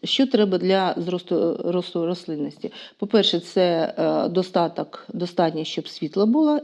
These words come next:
і певні температури. Ну, вологість, само собою. Тобто ці три фактори, вони впливають на певну рослинність, да? Яка вона, яка її кількість, там,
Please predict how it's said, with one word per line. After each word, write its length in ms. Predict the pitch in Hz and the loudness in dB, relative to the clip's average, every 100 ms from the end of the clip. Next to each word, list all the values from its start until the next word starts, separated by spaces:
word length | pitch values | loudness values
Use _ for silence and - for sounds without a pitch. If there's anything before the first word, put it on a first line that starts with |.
| - | 2
і 140 | 294 | 2
певні 340 | 294 208 233 | 2 2 2
температури. 680 | 226 202 196 190 185 147 240 - - | 0 -2 -4 -4 -4 -6 -6 -10 -2
Ну, 200 | 254 277 | 0 0
вологість, 440 | 208 175 147 151 - | 0 -2 -2 -4 -10
само 220 | 151 - | -10 -10
собою. 300 | - 170 - - - - | -10 -8 -8 -10 -8 0
Тобто 320 | 285 - 240 - - | 2 4 4 2 -16
ці 200 | - 233 | -2 0
три 220 | 214 214 | 2 2
фактори, 520 | 214 240 285 302 208 175 | 2 4 2 2 0 0
вони 440 | 170 185 220 262 | -2 2 6 6
впливають 680 | 208 190 180 202 233 214 208 | 4 2 4 4 4 4 0
на 1040 | 185 190 208 214 202 196 190 180 170 - - | -2 0 0 0 0 -2 -2 -2 -2 -4 0
певну 320 | 196 202 196 | 2 2 0
рослинність, 680 | 185 180 - 165 151 151 156 | -2 -4 -4 -2 -2 -6 0
да? 360 | 208 285 240 160 165 - - | 2 2 2 -2 -6 -10 -2
Яка 480 | 196 214 - 185 180 | 2 2 4 4 4
вона, 320 | 175 175 170 | 2 0 0
яка 320 | 180 202 214 | 0 0 2
її 140 | 202 190 | 2 0
кількість, 640 | - 208 202 180 180 - | -2 2 2 2 -6 -6
там, 280 | 160 160 | -4 -4